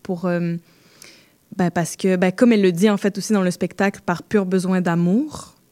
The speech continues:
puis par... Euh, par pur besoin d'expression, puis que c'est comme ça qu'elle, qu'elle exprime ses sentiments.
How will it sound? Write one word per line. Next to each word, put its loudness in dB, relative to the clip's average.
puis -4
par... -4
Euh, -2
par -4
pur 2
besoin 2
d'expression, -2
puis -6
que -2
c'est -4
comme -2
ça -2
qu'elle, 0
qu'elle 0
exprime -2
ses -4
sentiments. -2